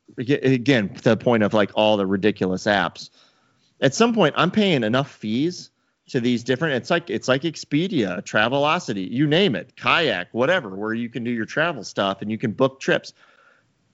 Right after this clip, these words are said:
Clearly, these clubs are willing to pay some type of a fee to each one of these apps to say, "Help us book tee times." So one of two things is happening. Um, clubs are either really, really desperate to get tee times booked,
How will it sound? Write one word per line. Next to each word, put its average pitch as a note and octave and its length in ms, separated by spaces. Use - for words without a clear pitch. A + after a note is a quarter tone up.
Clearly, A#3+ 400
these C3+ 220
clubs D3 440
are G#2 80
willing C#3 240
to G#2 80
pay C#3+ 240
some C3+ 240
type C3 220
of G2 100
a F#2 60
fee F#2+ 400
to A2+ 100
each E3+ 520
one F3+ 160
of F3 80
these E3 180
apps C3+ 380
to A2 100
say, G#2 220
"Help B2 260
us B2+ 140
book - 280
tee A2+ 180
times." F2+ 420
So C3+ 400
one F3 180
of A#3 100
two F#3 160
things C#3+ 280
is G#2+ 100
happening. G#2+ 460
Um, G#2+ 580
clubs E3+ 360
are C3+ 60
either A2 220
really, B2 340
really A#2 260
desperate G#2 560
to G2+ 80
get G#2 300
tee B2 140
times F#2 340
booked, F#2 460